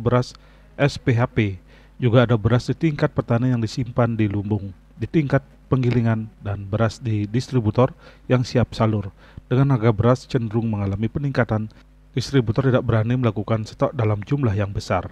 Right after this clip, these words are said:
Dari pantauan yang dilakukan, ada stok beras sekitar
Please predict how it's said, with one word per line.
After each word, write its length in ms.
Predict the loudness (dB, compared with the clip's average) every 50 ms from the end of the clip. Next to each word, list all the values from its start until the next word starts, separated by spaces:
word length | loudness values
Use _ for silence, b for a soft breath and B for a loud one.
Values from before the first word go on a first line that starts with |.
| -14 -20 -20 -12 -6
Dari 160 | -4 -2 -2 0
pantauan 480 | 0 0 0 0 0 0 0 0 0
yang 80 | -2 -2
dilakukan, 560 | -2 -2 0 -2 -2 0 0 -2 -2 -2 -6
ada 240 | -8 -8 -6 -6 -8
stok 240 | -6 -4 -2 -2 -2
beras 320 | 0 0 0 -2 -2 -4
sekitar 400 | -8 -10 -6 -4 -2 -2 -2